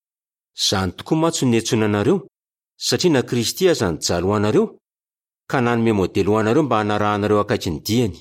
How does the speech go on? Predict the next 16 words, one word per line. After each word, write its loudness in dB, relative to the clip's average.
Tsy 0
nanota 0
izy, -2
ary 0
tsy -2
nisy 0
fitaka -2
teo 0
am-bavany. -2
Tsy -2
mba 0
nanambanimbany 0
izy -2
rehefa 0
nisy -2
nanambanimbany. -2